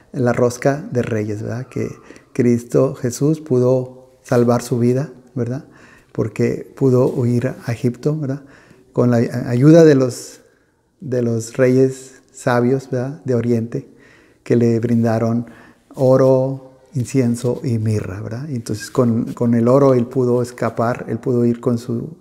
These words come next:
con su familia, que era María y José, pudo ir a, a Egipto, ¿verdad? Y eso es lo que representa, ¿verdad? Y, este, y, y, y, pues, eh, también, eh, la tradición habla, ¿verdad?, que, eh,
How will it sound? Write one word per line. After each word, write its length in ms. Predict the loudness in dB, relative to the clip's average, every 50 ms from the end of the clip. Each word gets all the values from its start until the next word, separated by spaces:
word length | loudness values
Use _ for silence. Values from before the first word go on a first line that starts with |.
| _ -10
con 120 | -8 -8
su 100 | -8 -8
familia, 640 | -6 -4 -2 0 2 2 2 2 2 0 -2 -2
que 80 | -2 -2
era 120 | -2 0
María 300 | -2 -2 0 0 2 2
y 60 | 0 0
José, 340 | -2 -2 0 0 0 0
pudo 380 | 0 -2 -2 0 2 2 4 4
ir 180 | 2 2 2 0
a, 160 | -2 -6 -10 -16 -20 -20 -20 -20 -20 -10 -4
a 100 | 0 0
Egipto, 520 | 0 0 0 0 -2 -2 -4 -8 -10 -10 -12 _ _ _ _ -12
¿verdad? 220 | -12 -12 -12 -14 -18 _ _ _ _ -20 -20 -20 _ _ _
Y 160 | 0 2 4 4
eso 240 | 4 4 2 2
es 80 | 2 2
lo 160 | 2 0 0
que 100 | -2 -2
representa, 760 | -2 -2 -4 -4 -4 -6 -6 -4 -4 -6 -6 -6 -8 -8 -10
¿verdad? 260 | -10 -10 -12 -14 -16 -18 _ -20 -20 -20 -20 -20 -20 -20 _ _ _ _ -6
Y, 140 | -2 -2 0
este, 560 | 0 -2 -4 -6 -6 -6 -4 -4 -6 -10 -6 0
y, 120 | 2 4
y, 520 | 4 4 4 2 4 4 4 4 4 4 4
y, 260 | 2 4 4 4 2
pues, 300 | 4 4 4 4 2 0 -2
eh, 220 | 0 0 0 0 0
también, 580 | 0 0 2 4 4 4 4 2 0 -2 -6 -10 -6
eh, 340 | -4 -2 -2 -2 -4 -6 -8 -12 -18 _ _ _ _
la 160 | -2 -2 0 2
tradición 560 | 4 4 6 4 4 2 2 2 4 4 4
habla, 240 | 4 4 4 4 4
¿verdad?, 300 | 2 2 2 0 -2 -2
que, 320 | -2 -4 -4 -4 -4 -8 -16 -20 -20 -20 -20 _ _ _ -14 -10
eh, 280 | -8 -6 -4 -6 -6